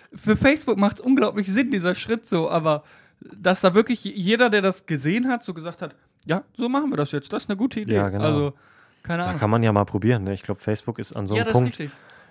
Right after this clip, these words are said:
Speaker 2: da ist nicht mehr viel zu verlieren. Die versuchen jetzt noch so viel abzugraben irgendwie, wie es geht. Und dann, äh, ist das Schiff auch bald untergegangen.
Speaker 1: Meinst du?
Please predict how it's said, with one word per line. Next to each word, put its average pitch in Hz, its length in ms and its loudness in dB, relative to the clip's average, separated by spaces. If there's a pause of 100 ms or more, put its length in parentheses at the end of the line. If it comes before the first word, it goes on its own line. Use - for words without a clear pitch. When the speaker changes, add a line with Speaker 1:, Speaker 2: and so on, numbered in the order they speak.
(120)
Speaker 2:
da 110 180 2
ist - 260 -2
nicht 131 180 2
mehr 139 140 4
viel 135 220 2
zu 131 120 -6
verlieren. 120 360 2
Die 135 80 -2
versuchen 120 360 -2
jetzt 123 180 -2
noch 120 100 -2
so - 100 -6
viel 127 360 -2 (340)
abzugraben 123 800 0
irgendwie, 123 420 -2
wie 117 100 -6
es 107 140 -8
geht. 127 320 0
Und 110 140 -6
dann, 113 280 -2
äh, 113 260 -4 (440)
ist - 280 -10
das 120 100 -4
Schiff - 240 0
auch 104 220 -2
bald 113 340 0 (160)
untergegangen. 143 540 0
Speaker 1:
Meinst - 240 -2
du? 359 40 -6